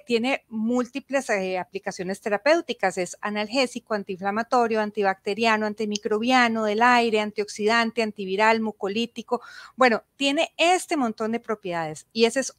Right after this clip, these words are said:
uno de los compuestos del cardamomo. Imagínense que tenemos todo este montón en presencias buenas, donde hay, lo que hacen es, eh, crear sinergias, ¿verdad? Y aumentar en mayor o menor medida esas propiedades.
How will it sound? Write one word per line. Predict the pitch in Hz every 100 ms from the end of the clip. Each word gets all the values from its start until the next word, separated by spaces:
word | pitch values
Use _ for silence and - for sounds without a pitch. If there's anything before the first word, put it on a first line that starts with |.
| -
uno | 349 349 359 370 -
de | 202
los | 196
compuestos | - 196 196 190 - 214
del | 208
cardamomo. | - 170 165 156 151 - - -
Imagínense | - 208 196 214 240 277
que | -
tenemos | - 180 202 240 - - _ -
todo | 269 269 294
este | 277 277
montón | 247 240 233
en | 254
presencias | - - 190 190 233 233 -
buenas, | 214 233 214 254
donde | 220 190
hay, | 202 220 - - - -
lo | 226 214
que | 226
hacen | 214 277
es, | 277 262 269 -
eh, | 220 202 190 196 208
crear | - 196 202
sinergias, | - 311 320 277 226 247 240 - _ -
¿verdad? | 196 190 -
Y | 240
aumentar | 214 202 208 190 190 254 285 311 - - -
en | 214 214 214
mayor | 226 202 196 285 359 -
o | 226
menor | 208 190 196
medida | 226 247 233 240 269 -
esas | 180 - 180
propiedades. | - - 185 349 320 -